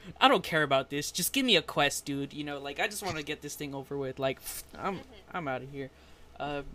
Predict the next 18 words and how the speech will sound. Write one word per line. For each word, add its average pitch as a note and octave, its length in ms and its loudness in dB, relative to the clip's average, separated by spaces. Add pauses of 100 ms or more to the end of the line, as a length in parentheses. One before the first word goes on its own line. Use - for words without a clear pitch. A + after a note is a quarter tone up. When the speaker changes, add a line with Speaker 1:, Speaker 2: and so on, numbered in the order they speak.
(380)
Speaker 1:
what F#3 120 0
do A3+ 60 -2
you A#3+ 60 0
guys B3 160 2
think A3 160 -4
about G3+ 320 0
the, D3 440 2 (120)
the D3+ 80 -4
factions, C#3+ 880 -2
or C#3+ 500 -6 (320)
not G3 140 -8
the E3 80 -8
factions, C3+ 600 -8
like C#3 200 -8
the, D3 160 -2
the D3 120 -4
Brotherhood, D3+ 1200 2 (520)
the, C3 420 -4